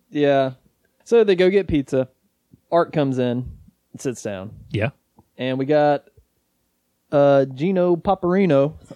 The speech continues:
Speaker 1: talking on the phone. <laughs> Again, with the worst customer service. He's like, "Hey, I'll be right with you, buddy.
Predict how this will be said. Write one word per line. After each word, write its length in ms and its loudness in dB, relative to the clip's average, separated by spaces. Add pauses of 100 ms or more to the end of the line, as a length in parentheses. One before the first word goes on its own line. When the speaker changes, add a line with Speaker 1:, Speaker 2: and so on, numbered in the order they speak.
(140)
Speaker 1:
talking 280 -2
on 120 -2
the 60 -6
phone. 440 0
<laughs> 40 -16 (2250)
Again, 460 0
with 120 0
the 100 2
worst 380 0
customer 400 -4
service. 440 -4
He's 160 -8
like, 160 0
"Hey, 260 4
I'll 100 0
be 160 0
right 240 2
with 160 0
you, 60 0
buddy. 360 2